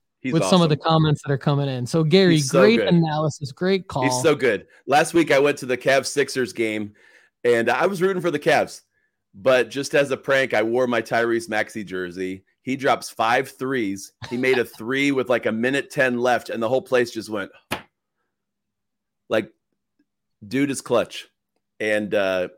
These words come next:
Speaker 1: and the Sixers go to him. If it was something where James Harden wasn't getting him the ball, then I'd be like, "Okay, let's pause on the Maxey love."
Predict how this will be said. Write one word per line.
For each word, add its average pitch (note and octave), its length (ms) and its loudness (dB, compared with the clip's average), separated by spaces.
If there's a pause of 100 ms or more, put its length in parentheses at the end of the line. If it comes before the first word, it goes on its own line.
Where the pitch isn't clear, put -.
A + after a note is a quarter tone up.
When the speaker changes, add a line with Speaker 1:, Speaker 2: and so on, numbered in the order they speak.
Speaker 1:
and G#2 160 -4
the G2+ 60 -4
Sixers - 400 -6
go A#2+ 220 2
to A#2 180 -2
him. F#2 80 -2
If A2+ 140 -2
it C3+ 60 -4
was F3+ 160 4
something G#3 260 2
where E3+ 120 6
James D3 340 2
Harden C#3 300 2
wasn't C3+ 300 0
getting C#3 200 0
him C3+ 120 0
the A2+ 60 0
ball, B2 360 2
then A#2+ 160 0
I'd A2+ 200 -2
be A2+ 80 0
like, G#2+ 300 -2
"Okay, A2+ 240 -2
let's G#2 240 -4
pause C3+ 360 0
on A#2+ 100 2
the A2 120 0
Maxey G#2+ 360 -2
love." C#2+ 240 -8